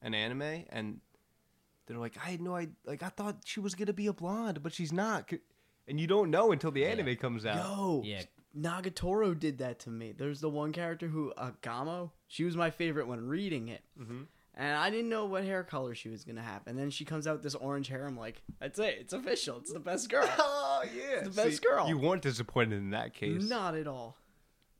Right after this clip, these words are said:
Speaker 1: I mean, I can go either way. But that's, uh, again, with JoJo's. Like, JoJo's has such unique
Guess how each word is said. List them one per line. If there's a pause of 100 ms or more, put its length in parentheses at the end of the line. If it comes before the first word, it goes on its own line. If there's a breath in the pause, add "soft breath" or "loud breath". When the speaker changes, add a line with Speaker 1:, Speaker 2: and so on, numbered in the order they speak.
(140)
Speaker 1:
I
mean,
I
can
go
either
way. (180)
But
that's,
uh,
again,
with
JoJo's.
Like,
JoJo's
has
such
unique